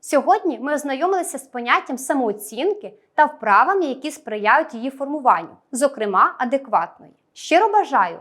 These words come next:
щоб ваша самооцінка завжди була саме такою, адже кожен та кожна з вас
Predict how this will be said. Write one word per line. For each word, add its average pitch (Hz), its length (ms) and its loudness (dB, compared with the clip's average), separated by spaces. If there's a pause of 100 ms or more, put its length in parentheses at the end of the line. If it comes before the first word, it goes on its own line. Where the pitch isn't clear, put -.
щоб - 220 -8
ваша 311 280 2
самооцінка 254 840 -6 (300)
завжди 240 480 4
була 220 240 -2
саме 220 400 -4
такою, 214 560 -8
адже 254 240 -4
кожен 302 420 0
та 254 120 -4
кожна 254 340 -6
з 208 80 -12
вас 285 400 2